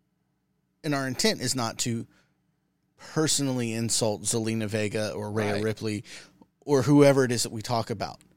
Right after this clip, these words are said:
Speaker 2: Mm-hmm.
Speaker 1: Cody Rhodes. Cody seems to be an amazing person.
Speaker 2: Mm-hmm.
Speaker 1: Like,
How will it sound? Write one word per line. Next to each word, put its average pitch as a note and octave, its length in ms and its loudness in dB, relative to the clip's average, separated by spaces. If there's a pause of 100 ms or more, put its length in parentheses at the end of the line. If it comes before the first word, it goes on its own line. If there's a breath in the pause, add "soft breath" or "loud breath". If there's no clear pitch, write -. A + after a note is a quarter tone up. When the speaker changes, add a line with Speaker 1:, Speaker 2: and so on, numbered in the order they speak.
(260)
Speaker 2:
Mm-hmm. G#2 160 -12 (120)
Speaker 1:
Cody D#3+ 260 2
Rhodes. C3+ 520 2 (840)
Cody D4+ 260 8
seems E3 300 2
to C3 80 -4
be A2+ 260 -4 (100)
an B2+ 120 -4
amazing A#2+ 680 0 (200)
person. - 420 -2 (140)
Speaker 2:
Mm-hmm. G#2+ 200 -8 (720)
Speaker 1:
Like, D3 260 4